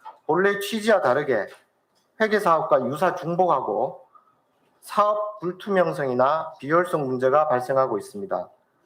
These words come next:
따라서 기금은 법정 의무 기금 다섯 개, 잉여 자금 관리 활용을 위한 특수 용도 기금 두 개, 수세-, 수시 발생, 발생과 상환이 이루어지는 기금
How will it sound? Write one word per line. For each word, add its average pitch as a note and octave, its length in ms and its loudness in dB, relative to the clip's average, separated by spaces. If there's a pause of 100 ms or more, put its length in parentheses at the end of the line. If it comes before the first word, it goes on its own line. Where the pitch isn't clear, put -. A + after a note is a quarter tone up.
(640)
따라서 F#3+ 360 2
기금은 D#3 600 0 (380)
법정 E3+ 600 0
의무 F#3+ 340 2
기금 D#3 280 -4
다섯 D3+ 360 -2
개, G2+ 300 -4
잉여 F#3 320 4
자금 D3+ 380 2
관리 D3 280 2
활용을 E3+ 440 2
위한 D#3+ 320 2
특수 A3 360 -4
용도 D3+ 360 2
기금 C3+ 320 -6
두 A#2+ 160 -8
개, B2+ 240 2 (480)
수세-, F#3 500 -2
수시 F#3 300 -6
발생, F3 320 2 (440)
발생과 D#3 440 -2
상환이 F3 420 2 (420)
이루어지는 C#3+ 460 0
기금 D3 360 0